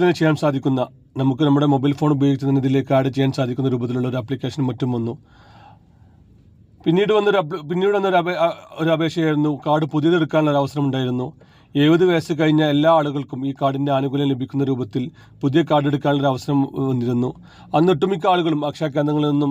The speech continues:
അല്ലെങ്കിൽ തൊട്ടടുത്തുള്ള ഓൺലൈൻ സെൻ്ററുകളിൽ നിന്നും ഈ കാർഡ് എടുത്തിരുന്നു. ഇപ്പോഴിതാ പുതിയൊരു അപ്ഡേഷൻ കൂടി വന്നിരിക്കുകയാണ്. അറുപത് വയസ്സ് കഴിഞ്ഞ എല്ലാവർക്കും ഈ കാർഡിൻ്റെ ആനുകൂല്യം വരുന്ന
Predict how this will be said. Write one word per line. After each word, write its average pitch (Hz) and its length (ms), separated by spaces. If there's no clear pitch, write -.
അല്ലെങ്കിൽ 135 280
തൊട്ടടുത്തുള്ള 135 420
ഓൺലൈൻ 135 220
സെൻ്ററുകളിൽ 135 260
നിന്നും 135 180
ഈ 131 120
കാർഡ് 127 200
എടുത്തിരുന്നു. 117 400
ഇപ്പോഴിതാ 208 340
പുതിയൊരു 190 300
അപ്ഡേഷൻ 170 360
കൂടി 175 160
വന്നിരിക്കുകയാണ്. 147 580
അറുപത് 180 320
വയസ്സ് 202 240
കഴിഞ്ഞ 180 200
എല്ലാവർക്കും 170 400
ഈ - 80
കാർഡിൻ്റെ 160 320
ആനുകൂല്യം 156 380
വരുന്ന 151 180